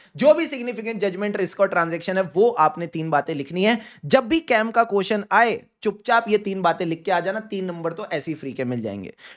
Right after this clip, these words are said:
फिर ये कुछ एग्जांपल दे रखे हैं, इनको रीड कर लेना, ठीक है सर। अब सर, क्या matters other than financial statement भी कैम हो सकते हैं? हाँ, अगर significant auditor attention है,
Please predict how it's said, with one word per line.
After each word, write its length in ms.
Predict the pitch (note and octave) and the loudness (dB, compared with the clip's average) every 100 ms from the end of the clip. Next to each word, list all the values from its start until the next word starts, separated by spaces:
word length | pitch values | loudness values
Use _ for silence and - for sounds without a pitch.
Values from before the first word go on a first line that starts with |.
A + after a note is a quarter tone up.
| - | 2
फिर 120 | D4+ | 4
ये 140 | C#4+ | 4
कुछ 160 | C#4+ C4 | 2 0
एग्जांपल 420 | G#3 G3+ G#3 A#3 | 2 2 4 2
दे 100 | G#3+ | 2
रखे 180 | G#3 A3 | 2 -2
हैं, 80 | F#3+ | -2
इनको 160 | F#3+ | 0
रीड 280 | F3+ E3 G3+ | 2 2 2
कर 120 | G#3 | 2
लेना, 340 | F#3+ F#3+ G3+ G3+ _ _ - | 2 2 2 -4 _ _ -4
ठीक 180 | D#3 D#3 | 0 2
है 60 | |
सर। 200 | D#3 D3 - _ _ - | 2 0 -6 _ _ 2
अब 120 | C#4 C#4+ | 4 4
सर, 180 | C#4 C#4 | -2 -6
क्या 180 | C4+ | -6
matters 440 | C4+ G3+ G3 B3 B3+ | -4 -4 -4 -4 -4
other 420 | G#3+ F3+ E3+ B3 | 0 2 4 4
than 220 | G#3+ A#3 | 2 0
financial 480 | A#3+ F#3 F#3 G3 A3 | 0 0 0 -2 -4
statement 360 | G3 G3 F#3+ G3 | -2 -2 0 -2
भी 120 | F#3+ | -2
कैम 240 | F#3+ F3 F#3 | 4 4 4
हो 120 | F3 | 2
सकते 240 | E3+ - | 0 0
हैं? 80 | F3 | 4
हाँ, 220 | F3 A3 - - - | 4 4 0 -18 2
अगर 240 | A3 A#3 D4 | 4 4 2
significant 540 | A3 G3 G#3 G3 G#3 | 0 -6 -6 -6 -6
auditor 380 | F#3 D3+ E3+ E3+ | -6 -4 -2 -2
attention 500 | C#3+ C#3+ D3+ G3 F#3+ | -2 -4 -4 -2 0
है, 180 | A3 | -2